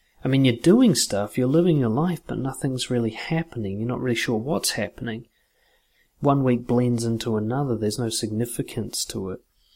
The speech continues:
Uh, depression is a great sign of passivity. There isn't a real strength, I believe, in being passive. Sometimes you can go here to heal, but I think you're much better going into the feminine space to heal, of observing and,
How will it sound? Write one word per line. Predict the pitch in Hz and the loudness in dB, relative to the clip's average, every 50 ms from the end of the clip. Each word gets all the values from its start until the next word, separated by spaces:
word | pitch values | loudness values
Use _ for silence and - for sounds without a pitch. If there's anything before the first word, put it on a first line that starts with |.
| _ _ _ - - - _ _ _ - | _ _ _ -20 -20 -20 _ _ _ -4
Uh, | 117 113 113 110 110 113 110 | 0 2 2 4 4 2 2
depression | 110 113 120 117 - - - 139 147 - - 139 120 110 | 2 0 -2 -2 -2 -4 -2 -2 -2 -2 -2 -2 -2 -2
is | 107 104 113 | -2 -2 -4
a | 110 | -4
great | - 107 107 107 - | -6 -6 -6 -4 -4
sign | - - 110 110 117 120 | -4 -2 -2 -2 -2 -4
of | 113 110 - | -4 -6 -8
passivity. | - 107 101 - - - 107 98 101 95 95 95 95 - _ _ _ _ _ _ _ _ _ | -8 -8 -6 -6 -4 -4 -4 -4 -4 -6 -6 -8 -10 -12 _ _ _ _ _ _ _ _ _
There | - 165 160 190 | 4 6 6 6
isn't | 202 202 - 240 | 6 6 4 4
a | 214 175 | 4 2
real | 147 143 143 131 127 135 131 123 | 2 4 4 4 6 4 4 2
strength, | 123 - - - - - - - 113 107 107 107 - - - - - | 2 2 0 0 0 -2 -4 -4 -4 -4 -6 -6 -10 -12 -14 -12 -10
I | - 107 | -8 -8
believe, | 104 - 104 104 101 101 101 | -4 -4 -4 -4 -4 -4 -6
in | 98 95 | -8 -6
being | - 104 98 98 95 | -6 -6 -6 -6 -8
passive. | - - - - 107 95 - - - 120 120 113 - - - _ _ _ _ _ _ _ _ _ _ _ _ _ _ | -8 -8 -8 -8 -6 -6 -6 -6 -6 -6 -8 -12 -14 -18 -20 _ _ _ _ _ _ _ _ _ _ _ _ _ _
Sometimes | - - - 190 196 185 190 180 165 147 - - | -8 -4 -2 0 2 4 4 4 4 2 0 -4
you | 131 | -4
can | - 131 123 | -4 -2 0
go | 110 117 113 117 | 2 2 2 2
here | 113 113 127 113 | 2 0 0 0
to | 107 104 | 0 -2
heal, | - - 139 135 127 113 107 | -4 -2 0 2 2 2 2
but | 110 113 107 | 2 2 0
I | 107 | 0
think | 107 - 135 117 - | -2 -4 -4 -4 -4
you're | 113 113 | -4 -4
much | 127 131 - - | -4 -4 -4 -2
better | - 113 110 | -2 -2 0
going | 110 120 107 107 104 | 0 -2 -4 -4 -4
into | 98 - - | -6 -6 -8
the | 104 | -10
feminine | 95 - - 120 113 110 113 110 101 98 | -10 -8 -6 -4 -2 -2 -2 -2 -4 -6
space | - - - - - 190 - | -6 -6 -4 -4 -4 -4 -6
to | - - | -8 -8
heal, | - - 104 92 87 85 90 | -8 -8 -8 -6 -6 -8 -8
of | 92 87 92 | -10 -10 -10
observing | 98 95 95 - - 113 113 113 110 107 110 107 104 104 101 | -10 -10 -8 -2 2 4 6 6 6 4 2 0 -2 -2 -4
and, | 95 95 95 | -6 -6 -8